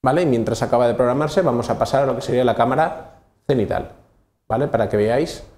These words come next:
cómo funciona este ejemplo. Bueno, ya está programado. Muy bien, pues nada, volvemos a cámara, a cámara de Facilino.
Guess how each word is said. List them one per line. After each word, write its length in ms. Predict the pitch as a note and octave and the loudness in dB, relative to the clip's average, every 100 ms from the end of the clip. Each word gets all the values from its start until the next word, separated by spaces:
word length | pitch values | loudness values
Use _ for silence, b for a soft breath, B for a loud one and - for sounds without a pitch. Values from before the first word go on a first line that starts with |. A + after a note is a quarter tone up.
| _ _ - | _ _ -2
cómo 380 | B2+ C#3 G#3 - - _ _ _ _ _ _ - | 0 0 -2 -12 -20 _ _ _ _ _ _ -6
funciona 320 | A#2 A#2+ G#2 | -2 -2 -2
este 140 | F#2 | -4
ejemplo. 360 | G2 F2+ F2+ G2 - - _ _ _ _ _ _ _ _ _ - | -8 -8 -6 -6 -8 -20 _ _ _ _ _ _ _ _ _ -2
Bueno, 240 | C3+ A2 - | 0 0 0
ya 260 | A#2 A2 G#2+ | 0 0 0
está 1120 | - - - _ _ _ _ _ _ - A2 | -4 -10 -18 _ _ _ _ _ _ -2 0
programado. 760 | A2 G#2 G#2+ D#3 F#3+ A#3+ - - - _ _ _ _ _ _ _ _ _ _ _ _ _ _ _ _ _ _ _ _ _ _ _ _ _ _ _ - | 2 0 0 2 2 0 -6 -18 -20 _ _ _ _ _ _ _ _ _ _ _ _ _ _ _ _ _ _ _ _ _ _ _ _ _ _ _ 2
Muy 160 | D3+ | 4
bien, 380 | G#2 G2+ F2 - | 4 2 0 -4
pues 140 | - B2+ | -2 2
nada, 220 | C3+ G2+ | 2 4
volvemos 360 | A2+ B2 C#3 C#3 | 4 2 2 0
a 60 | |
cámara, 540 | C3+ C3 B2+ - - A#2+ | 2 4 4 4 2 2
a 80 | |
cámara 240 | A#2+ C3+ B2 | 2 2 0
de 20 | |
Facilino. 500 | C3 B2+ D3 E3 A3 | 0 0 2 2 0